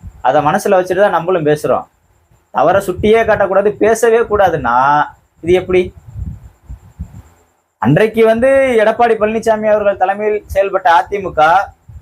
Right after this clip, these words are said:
ஆட்சியில் செய்யக்கூடிய தவறுகளை வந்து திராவிட முன்னேற்ற கழகம் சுட்டி காட்டியதா இல்லையா? ம்?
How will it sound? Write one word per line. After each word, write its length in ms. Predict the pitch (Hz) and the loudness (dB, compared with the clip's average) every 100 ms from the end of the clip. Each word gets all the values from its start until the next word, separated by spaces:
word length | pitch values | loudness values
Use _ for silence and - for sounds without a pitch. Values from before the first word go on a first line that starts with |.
| - | -2
ஆட்சியில் 440 | 147 208 233 233 | -2 -2 -4 -4
செய்யக்கூடிய 580 | 196 196 220 190 202 208 | -2 0 0 2 0 2
தவறுகளை 500 | 175 208 220 214 196 | 2 2 4 2 2
வந்து 300 | 165 170 208 | 0 0 0
திராவிட 320 | 254 208 226 | 2 2 2
முன்னேற்ற 340 | 202 214 220 208 | 0 -2 0 0
கழகம் 200 | 220 214 | 0 -2
சுட்டி 240 | 208 233 | -8 -2
காட்டியதா 420 | 214 208 214 214 | 0 2 2 2
இல்லையா? 480 | 214 196 196 196 208 _ _ _ _ _ _ - - - - | 2 2 2 0 -4 _ _ _ _ _ _ -18 -14 -12 -6
ம்? 180 | 208 | -4